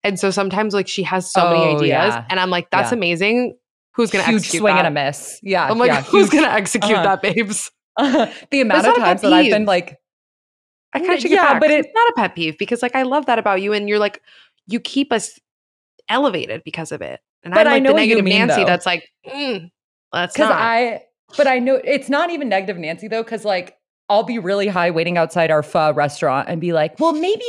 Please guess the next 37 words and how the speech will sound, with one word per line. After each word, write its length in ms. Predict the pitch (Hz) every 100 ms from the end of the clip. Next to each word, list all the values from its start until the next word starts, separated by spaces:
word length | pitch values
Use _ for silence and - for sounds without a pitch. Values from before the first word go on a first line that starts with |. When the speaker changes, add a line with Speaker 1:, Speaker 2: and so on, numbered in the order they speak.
| -
Speaker 2:
this." 480 | 190 170 139 - -
And 160 | 247 254
it's 180 | 247 247
like, 300 | 240 - - - _ _
it's 180 | 269 277
like 120 | 277
a 80 | 269
Speaker 1:
She 100 | 226
texts 100 | 196
Speaker 2:
passing 180 | 190 277
Speaker 1:
me 80 | 190
in 40 | 185
Speaker 2:
thought 100 | 190
Speaker 1:
real 80 | 180
Speaker 2:
that 80 |
I 100 | 175
Speaker 1:
time. 140 | 156 165
Speaker 2:
don't 300 | 208 214 214
need 160 | 214 226
to 80 |
share 340 | - 185 170 190
'cause 180 | 226 196
I 120 | 180 170
already 260 | 175 180
know 140 | 170 170
the 100 | 170
answer, 420 | 147 170 247 262
but 120 | 196
I 80 | 180
have 320 | 139 202 175
to 100 | 185
talk 300 | - 175 151
out 160 | 160 -
loud 220 | 139 131
to 80 | 147
Gabby. 420 | 131 - 85 - _ _ _
Speaker 1:
Mm-hmm. 140 | 214